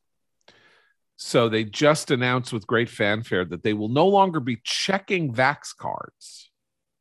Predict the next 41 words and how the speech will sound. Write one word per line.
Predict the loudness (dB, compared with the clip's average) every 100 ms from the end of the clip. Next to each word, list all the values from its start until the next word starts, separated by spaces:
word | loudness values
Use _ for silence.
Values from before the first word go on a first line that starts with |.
| _ _ _ _ _ _ _ _ -4
They've | -2
been | -2
checking | -2 2 2 2 0
Vax | 2 2 -2
cards, | -6 -4
which, | -6 -4
by | -2
the |
way, | 0 -2
makes | -2 -4 -4
the | -4
act | -2 -2 -4
of | -6
getting | -4 -4 -8 -12
into | -8 -8 -8 -8 -8
a |
theater | -6 -6 -6 -6 -10 -12 _ _ _ _ _ _ _ _ _
take | -6 0 2 0 _ -20 _
fifteen | -4 -4 -4 -6 -4
more | -2 -2
minutes | -2 -4 -6 -16 -14
because | -8 -4 -4 -6
you | -8
have | -6 -8
to | -8
line | -8 -2 -2 0
up, | -2 -4 -6 _ _ _ _ _ _ _ _ _
show | -10 0 4 4
your | 4
Vax, | 4 2 2 -8 -16
you | -8
know, | -6
you | -4
have | -4
to | -6
do, | -2 -2
go | -2 -4
through | -2 -6
this | -6
whole | -6 -6
process. | 0 -2 0 -6 -6